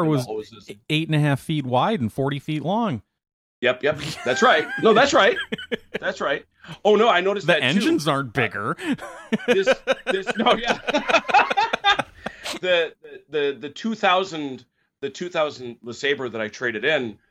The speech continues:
Speaker 1: I, I now fit much better in our two-car garage because it is so much more narrow.
Speaker 2: Mm-hmm.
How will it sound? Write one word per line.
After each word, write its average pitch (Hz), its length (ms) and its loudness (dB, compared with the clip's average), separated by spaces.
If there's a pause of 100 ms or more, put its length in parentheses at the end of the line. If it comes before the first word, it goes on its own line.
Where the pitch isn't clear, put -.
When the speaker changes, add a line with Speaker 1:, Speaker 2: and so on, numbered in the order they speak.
(400)
Speaker 1:
I, 135 120 -2 (300)
I 156 140 6
now 175 160 4
fit 160 280 -4
much 135 300 -2
better 123 400 2 (140)
in 120 100 -2
our 110 140 0
two-car 120 420 -2
garage 98 600 0 (520)
because 110 600 0
it 113 140 -4
is 120 180 -4
so 117 100 -8
much 95 240 -10
more 95 120 -6
narrow. 110 360 0 (140)
Speaker 2:
Mm-hmm. 107 240 -2